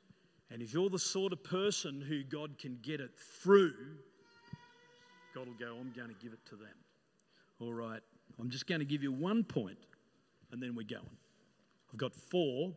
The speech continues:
but I'll drive you nuts if I go through those four. But there are four things I want to under-, want you to understand about this. But the first one is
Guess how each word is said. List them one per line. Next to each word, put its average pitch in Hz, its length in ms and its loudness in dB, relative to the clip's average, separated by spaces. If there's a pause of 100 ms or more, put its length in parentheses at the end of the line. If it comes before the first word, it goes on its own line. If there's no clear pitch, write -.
but 120 120 -8
I'll 117 100 -4
drive 139 300 -4
you 120 100 -6
nuts 135 400 -8
if 104 100 -12
I 110 80 -10
go 113 180 -6
through 107 220 -8
those 104 220 -8
four. 110 320 -6 (1800)
But 170 100 2
there 190 220 6
are 190 60 2
four 277 440 6
things 247 360 2
I 220 60 2
want 202 240 0
to - 120 -6
under-, 185 220 0 (200)
want 185 220 -2
you 190 120 -2
to 175 160 -4
understand 175 580 -2
about 139 360 -4
this. 180 420 -2 (300)
But 131 160 -4
the 139 120 0
first 226 540 2
one 185 440 0
is - 640 -2